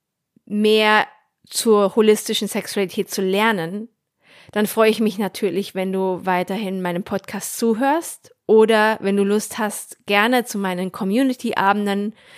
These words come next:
oder meinen Infoabenden vorbeischaust, um mehr zu erfahren über meine Arbeit. Und wenn du noch tiefer eintauchen willst, auch zum Beispiel in den Aspekt der sogenannten Orgasmic Mastery, also wo wir tatsächlich dann auch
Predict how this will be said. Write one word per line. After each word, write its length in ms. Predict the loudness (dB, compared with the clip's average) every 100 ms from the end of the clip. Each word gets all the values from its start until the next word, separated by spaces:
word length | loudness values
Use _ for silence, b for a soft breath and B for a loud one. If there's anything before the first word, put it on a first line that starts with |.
| B B 4
oder 300 | 6 6 4
meinen 340 | 0 -2 -4
Infoabenden 640 | -2 -2 0 0 0 0 -4
vorbeischaust, 920 | -4 -2 -4 -4 -6 -6 -8 -12 -12
um 120 | -6
mehr 200 | -4 -6
zu 120 | -6
erfahren 400 | -8 -6 -4 -4
über 160 | -4 -4
meine 300 | -4 -4 -2
Arbeit. 540 | -2 0 -2 -2 -10 _ _ _ _ _ b b b b b b b b
Und 180 | 4
wenn 140 | 4 4
du 60 |
noch 180 | 4 0
tiefer 400 | 0 0 2 2
eintauchen 580 | 2 2 2 0 0 2
willst, 360 | 2 2 -2 2
auch 240 | 4 4
zum 240 | 0 0 0
Beispiel 420 | 0 -2 -4 -4
in 160 | -2
den 140 | -2 -2
Aspekt 640 | -4 -6 -8 -8 -14 -20 _ -2
der 100 | 0
sogenannten 460 | 0 -2 -2 -2
Orgasmic 580 | -4 -4 -4 -6 -8 -8
Mastery, 640 | -4 -6 -6 -4 -2 -2 -2
also 300 | -4 -4 -4
wo 160 | -2
wir 240 | -2 -2 -4
tatsächlich 500 | -10 -4 -4 -4 -6
dann 220 | -6 -4
auch 300 | -4 -4